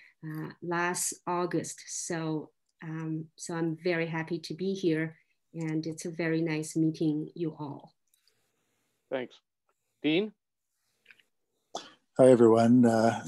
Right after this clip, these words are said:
Speaker 3: my name is Dean. Uh, my first appearance at one of your events, so thanks for, uh, extending a broad invitation. That, uh, very briefly, um, I did a master's and dropped out of a P H D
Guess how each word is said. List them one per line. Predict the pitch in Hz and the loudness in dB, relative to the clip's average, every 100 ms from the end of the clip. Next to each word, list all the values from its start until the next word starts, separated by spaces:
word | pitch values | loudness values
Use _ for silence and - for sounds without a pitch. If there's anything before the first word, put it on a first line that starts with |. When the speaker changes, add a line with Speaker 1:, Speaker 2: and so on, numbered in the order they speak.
| 165 | 0
Speaker 3:
my | 123 | 2
name | 113 | 2
is | 101 | 4
Dean. | 131 151 156 151 139 | 8 8 8 4 6
Uh, | 120 117 | 6 4
my | 123 120 | 2 0
first | - 127 123 - | 4 6 4 2
appearance | - 131 117 113 101 | 2 4 6 4 2
at | 110 | 0
one | 117 | 0
of | 113 | -2
your | 107 104 | -2 -2
events, | 98 92 110 123 | -2 -6 -8 -6
so | - 101 95 - - - - - | -6 -6 -8 -14 -18 -16 -18 -8
thanks | - 117 - | 2 2 4
for, | 110 107 98 | 2 4 2
uh, | 104 | -2
extending | 101 - 120 113 107 | -2 0 2 2 0
a | 101 | -2
broad | 107 107 104 | 0 0 0
invitation. | 107 101 110 107 110 | -4 -2 -2 0 -2
That, | 107 113 - - | 0 0 -2 -2
uh, | 110 107 | 0 0
very | 101 117 117 | 2 4 4
briefly, | 101 117 110 - 113 107 104 - - - - - - - | 2 2 2 2 0 0 -2 -8 -16 -14 -12 -12 -14 -6
um, | - 135 127 127 123 123 110 - - - 98 82 - - - | 4 6 8 8 6 4 2 -4 -4 -2 -2 -4 -8 -12 0
I | 123 | 4
did | 117 123 | 8 8
a | 117 | 8
master's | 113 117 120 - 117 113 110 107 - | 6 6 4 4 2 4 2 0 -2
and | 123 110 | 0 2
dropped | 123 117 | 4 4
out | 123 | 4
of | 110 | 4
a | 113 | 0
P | 101 113 | 2 2
H | 110 - | 2 -4
D | 117 113 110 110 | 0 2 2 0